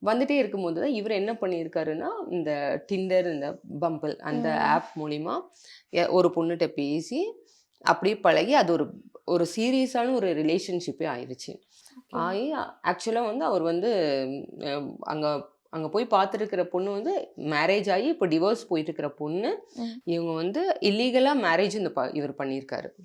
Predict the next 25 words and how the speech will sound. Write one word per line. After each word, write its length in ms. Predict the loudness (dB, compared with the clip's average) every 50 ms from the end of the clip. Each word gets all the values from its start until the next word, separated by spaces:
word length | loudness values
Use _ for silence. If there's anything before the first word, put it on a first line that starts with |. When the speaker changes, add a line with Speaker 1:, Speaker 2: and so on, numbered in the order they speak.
| -14 -10 -10
Speaker 2:
ஓகே. 360 | -8 -8 -8 -8 -8 -10 -8 -4
Speaker 1:
ஒரு 340 | -2 -2 0 0 0 -2 -4
சும்மா 340 | -4 -2 0 2 4 6 6
Speaker 2:
செகண்ட் 40 | 6
Speaker 1:
அவங்களுக்குள்ள 420 | 8 6 6 6 6 6 6 6
Speaker 2:
மேரேஜும் 360 | 4 4 2 0 -2 0 0
Speaker 1:
செகண்ட் 280 | 0 2 2 2 2 2
மேரேஜும் 260 | 2 2 2 2 2 0 0 -2 0
Speaker 2:
பண்ணியிருக்காங்க. 0 |
Speaker 1:
பண்ணியிருக்காரு. 400 | 0 0 -2 -2 0 0 0 2
But 100 | 2 4
அந்த 200 | 4 4 4 4
பொண்ணுக்கு 340 | 2 2 0 0 0 0 0
வந்து, 540 | 0 0 0 0 0 0 0 -2 -2 -4 -10 _ _ _ _ _ _ _ -6
அ, 180 | -4 -2 -2 0
இன்னும் 280 | 2 2 2 4 4 4
டிவோர்ஸே 400 | 6 6 6 6 4 2 0 0
கிடைக்கல. 360 | 0 2 2 2 2 0 0
Speaker 2:
ஓகே. 280 | -2 -2 -4 -8 -8 -4
Speaker 1:
டிவோர்ஸ் 380 | -2 -2 0 2 2 0 0 0 0
ப்ராசஸ் 360 | 0 2 2 0 -2 -2 0
போயிட்டு 280 | 0 0 2 0 -2 -4
இருக்கு. 460 | -6 -6 -4 -4 -2 0 0 -2 -2 -6
Speaker 2:
ம். 420 | -10 -10 -10 -12 -14 -16 _ -6
Speaker 1:
அ, 60 | -4